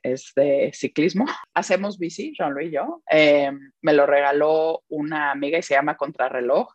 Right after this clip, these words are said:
y, y es un libro fácil de, de leer, que es así como una novela de, durante el Tour de France. Entonces, nada, nada muy, este, exótico. <laughs>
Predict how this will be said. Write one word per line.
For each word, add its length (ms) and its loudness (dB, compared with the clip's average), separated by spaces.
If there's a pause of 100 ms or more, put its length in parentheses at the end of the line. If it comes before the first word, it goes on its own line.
(100)
y, 320 -10 (240)
y 80 -2
es 100 0
un 100 2
libro 280 2
fácil 500 -4
de, 340 0 (240)
de 220 2
leer, 480 0
que 60 -6
es 100 -6
así 220 -10
como 180 -6
una 560 -2
novela 880 2
de, 220 -14
durante 760 0 (100)
el 300 -4
Tour 180 0
de 100 0
France. 440 -18 (220)
Entonces, 400 -8
nada, 420 2 (300)
nada 280 2
muy, 280 -12
este, 720 -12
exótico. 640 -6 (220)
<laughs> 880 -10